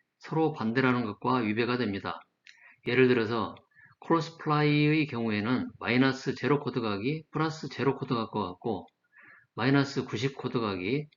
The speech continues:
플러스 구십 코드 각과 같기 때문에 시메트릭과 안티시메트릭은 똑같은 크로스 플라이 라미네이트가 되기 때문입니다. 이를 구별하기 위해서 여기에서는 안티시메-,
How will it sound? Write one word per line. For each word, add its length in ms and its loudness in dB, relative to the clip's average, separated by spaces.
플러스 380 -2
구십 320 -6
코드 180 -2
각과 300 0
같기 240 -6
때문에 440 -4
시메트릭과 1080 -2
안티시메트릭은 1120 -2
똑같은 480 -4
크로스 580 -6
플라이 300 2
라미네이트가 640 2
되기 200 -2
때문입니다. 640 -4
이를 220 6
구별하기 380 4
위해서 320 2
여기에서는 640 -2
안티시메-, 800 0